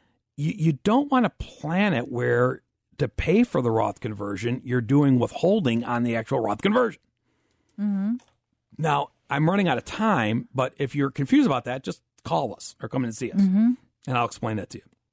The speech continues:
Speaker 1: But the idea is you wanna pl-,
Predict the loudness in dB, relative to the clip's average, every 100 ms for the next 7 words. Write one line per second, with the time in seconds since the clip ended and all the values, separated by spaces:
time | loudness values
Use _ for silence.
0 | _ _ _ _ _ _ _ _ _ -10
1 | -4 0 2 0 0 0 2 2 -2 _
2 | _ -20 -20 _ _ -4 2 4 4 2
3 | 0 -4 -4 -4